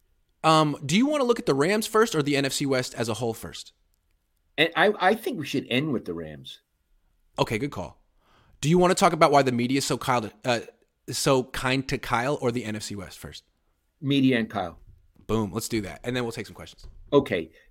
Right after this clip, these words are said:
Speaker 2: Now, you're with the media and I'm not. You may have things to say that I don't. But I would have to say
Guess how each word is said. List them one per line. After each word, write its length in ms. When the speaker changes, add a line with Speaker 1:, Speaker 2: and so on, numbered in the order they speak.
Speaker 2:
Now, 320
you're 340
with 240
the 60
media 480
and 140
I'm 240
not. 340
You 180
may 220
have 480
things 320
to 100
say 560
that 120
I 160
don't. 460
But 400
I 120
would 180
have 240
to 100
say 600